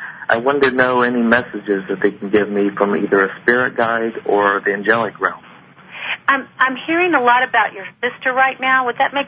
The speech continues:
Speaker 2: sense to you?
Speaker 1: I'm sorry, what did you say?
Speaker 2: Do you have a sister?
Speaker 1: Yes.
Speaker 2: And has she been on your mind a lot?
Speaker 1: Um, not,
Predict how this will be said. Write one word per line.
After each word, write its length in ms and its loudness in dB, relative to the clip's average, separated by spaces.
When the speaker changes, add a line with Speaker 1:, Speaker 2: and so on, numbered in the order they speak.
Speaker 2:
sense 200 -4
to 60 -6
you? 280 0
Speaker 1:
I'm 220 0
sorry, 160 2
what 160 2
did 60 -2
you 120 0
say? 220 0
Speaker 2:
Do 60 -12
you 100 -4
have 120 2
a 120 -2
sister? 520 -2
Speaker 1:
Yes. 260 0
Speaker 2:
And 320 0
has 240 -2
she 80 -4
been 160 0
on 180 2
your 120 0
mind 320 2
a 60 0
lot? 320 2
Speaker 1:
Um, 500 0
not, 340 2